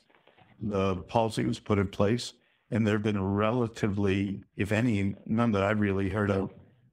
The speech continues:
concerns or issues around the policy. It's been implemented very efficiently and very effectively. So at every level, we're really delighted with the success of the program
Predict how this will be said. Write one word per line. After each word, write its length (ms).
concerns 640
or 200
issues 600
around 640
the 60
policy. 560
It's 140
been 160
implemented 600
very 340
efficiently 520
and 80
very 160
effectively. 560
So 140
at 80
every 260
level, 680
we're 520
really 360
delighted 480
with 160
the 80
success 540
of 100
the 60
program 560